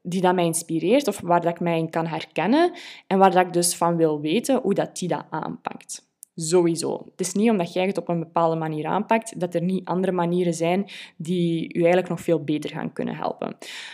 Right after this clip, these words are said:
Dus als iemand aan mij vraagt, "Ja, Nushka, kan ik nog eigenlijk wel iets bijleren als ik al zelf lanceringen heb gehad?" Sowieso. Je kunt altijd iets gaan bijleren.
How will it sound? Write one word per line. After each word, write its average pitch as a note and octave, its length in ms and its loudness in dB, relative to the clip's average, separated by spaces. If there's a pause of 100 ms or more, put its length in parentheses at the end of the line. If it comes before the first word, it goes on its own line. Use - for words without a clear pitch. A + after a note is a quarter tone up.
(100)
Dus G3 320 6
als G3 160 4
iemand A#3+ 260 6
aan F3 120 4
mij G3+ 220 6
vraagt, F#3 580 0
"Ja, F3 200 2
Nushka, F3+ 600 -2
kan F#3 180 0
ik F3+ 220 -6
nog E3+ 180 0
eigenlijk E3 340 2
wel E3+ 180 2
iets E3 400 -6
bijleren G3+ 760 6
als G3 180 4
ik G3 140 0
al F#3 440 6
zelf F3 420 4
lanceringen F3 500 0
heb D3+ 120 -2
gehad?" - 420 -2 (340)
Sowieso. E3 1120 2 (100)
Je F3+ 100 -8
kunt G#3 260 2
altijd F#3+ 600 4
iets D#3+ 140 -4
gaan D#3+ 180 -4
bijleren. D#3 560 -2